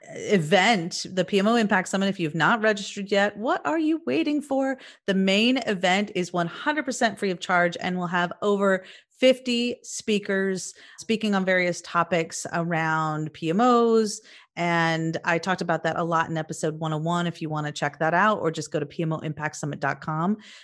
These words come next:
There will be a small fee associated with each of the workshops. Why? To make sure you show up,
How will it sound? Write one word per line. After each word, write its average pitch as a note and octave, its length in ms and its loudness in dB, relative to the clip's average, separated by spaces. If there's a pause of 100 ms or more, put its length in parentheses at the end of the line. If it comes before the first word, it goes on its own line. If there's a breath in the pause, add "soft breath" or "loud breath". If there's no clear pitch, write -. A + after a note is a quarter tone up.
(100)
There F#3+ 220 4
will G#3 260 4
be A#3 240 -2
a A3+ 180 2
small A3+ 840 0
fee G3+ 460 0
associated F#3 540 -2
with F#3+ 140 -4
each D#3+ 240 -4
of E3 80 -10
the F#3 80 -4
workshops. A3 720 -2
Why? D#3 480 2 (300 soft breath)
To G3 100 2
make E3 300 2
sure D3 360 -2
you C#3+ 320 -4
show C#3 520 -2
up, G#3 320 4